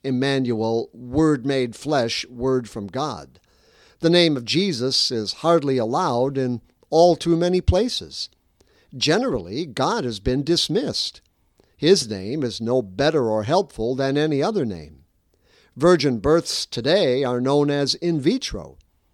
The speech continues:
Mankind is in a frantic race against time to redeem and save the world himself, from himself.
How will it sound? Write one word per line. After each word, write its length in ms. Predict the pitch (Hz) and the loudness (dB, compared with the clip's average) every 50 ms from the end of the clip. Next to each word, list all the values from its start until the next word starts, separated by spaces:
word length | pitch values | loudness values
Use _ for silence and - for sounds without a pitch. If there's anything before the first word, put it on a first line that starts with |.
| _ _ _ _ _ _ - | _ _ _ _ _ _ -8
Mankind 840 | 113 120 131 135 127 127 117 - 139 175 175 143 127 131 151 160 120 | -4 -2 -2 0 -2 -2 -4 -2 0 2 2 2 0 -2 -2 -4 -4
is 160 | 131 123 107 | -4 -4 -2
in 120 | 135 120 113 | -2 -4 -4
a 80 | 104 | -6
frantic 540 | - - - 131 147 160 160 165 147 151 117 107 | -8 -10 -8 -4 -2 0 0 2 0 -2 -4 -4
race 420 | 113 110 127 151 175 185 - - | -4 -2 2 2 2 2 0 0
against 400 | 170 151 151 175 170 156 - - | -2 0 0 2 2 2 0 -2
time 540 | - - 180 196 180 139 110 95 85 76 71 _ _ _ _ - | -4 -2 -2 0 0 0 -2 -4 -8 -12 -18 _ _ _ _ -6
to 140 | - 165 147 | -4 -2 0
redeem 580 | 135 127 117 107 165 180 175 170 170 160 143 | 0 -2 -2 -2 -2 0 0 0 0 0 -2
and 320 | 127 117 117 117 113 101 - | -2 -2 -4 -4 -6 -6 -4
save 480 | - - - - 151 156 165 160 131 | -4 -2 0 2 4 4 4 2 2
the 80 | 123 127 | 0 0
world 400 | 123 151 185 185 165 160 165 147 | 2 2 4 4 4 4 2 2
himself, 800 | 135 165 175 165 - - - 208 240 175 104 - - - - _ _ _ _ _ _ _ | 0 -2 -2 -2 -2 -2 -2 0 -2 -2 -4 -6 -10 -20 -20 _ _ _ _ _ _ _
from 540 | _ - - - 175 214 262 311 339 311 254 | _ -12 -4 2 4 6 6 6 4 4 2
himself. 920 | 175 135 135 120 113 104 - - - 143 117 95 80 - - - - _ | 2 2 0 0 0 -2 -2 -2 -2 -2 -2 -2 -6 -12 -20 -20 -20 _